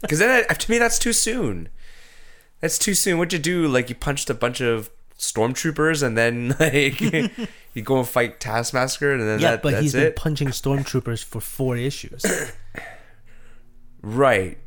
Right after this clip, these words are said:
Speaker 1: but <sighs> I don't know, man.
Speaker 2: <laughs>
Speaker 1: Like, you're just gonna, like, that's too, like, that's too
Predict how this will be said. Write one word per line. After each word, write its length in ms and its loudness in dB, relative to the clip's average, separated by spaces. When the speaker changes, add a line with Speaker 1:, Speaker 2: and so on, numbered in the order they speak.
Speaker 1:
but 320 2
<sighs> 220 -4
I 120 0
don't 140 0
know, 180 8
man. 400 4
Speaker 2:
<laughs> 20 4
Speaker 1:
Like, 220 0
you're 100 -2
just 200 -2
gonna, 320 0
like, 180 2
that's 220 2
too, 260 0
like, 180 0
that's 240 2
too 440 -4